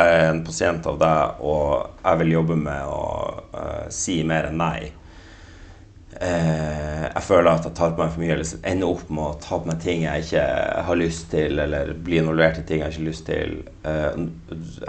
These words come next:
er ferdig med en session med deg, jeg skal ut og møte verden. Er det med en, eh, hjemmelekse om at, ja,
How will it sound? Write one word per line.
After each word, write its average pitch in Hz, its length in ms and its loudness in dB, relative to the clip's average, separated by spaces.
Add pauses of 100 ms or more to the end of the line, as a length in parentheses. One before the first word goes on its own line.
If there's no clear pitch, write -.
er 87 80 2
ferdig 92 300 6
med 80 100 2
en 76 80 -4
session 82 380 0
med 78 100 -2
deg, 117 160 10
jeg 113 120 6
skal 95 200 -2
ut 82 240 0
og 80 60 2
møte 80 240 0
verden. 78 400 2 (640)
Er 107 160 8
det 92 140 4
med 82 240 6
en, 80 180 6
eh, 78 380 2
hjemmelekse 92 760 2
om 76 160 -2
at, 78 160 -4
ja, 123 140 6